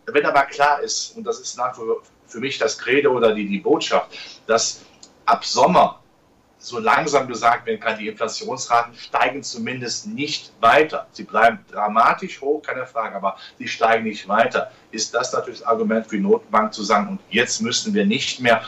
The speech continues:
oberhalb der Planung von Zinserhöhungen da oben einen draufsatteln, dann werden sich die Märkte auch wieder entspannen und dann muss man dabei sein.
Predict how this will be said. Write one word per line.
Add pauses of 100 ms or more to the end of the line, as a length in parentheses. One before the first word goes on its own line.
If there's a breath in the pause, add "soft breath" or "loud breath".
(180 loud breath)
oberhalb
der
Planung
von
Zinserhöhungen
da
oben
einen
draufsatteln, (260 loud breath)
dann
werden
sich
die
Märkte
auch
wieder
entspannen
und
dann
muss
man
dabei
sein.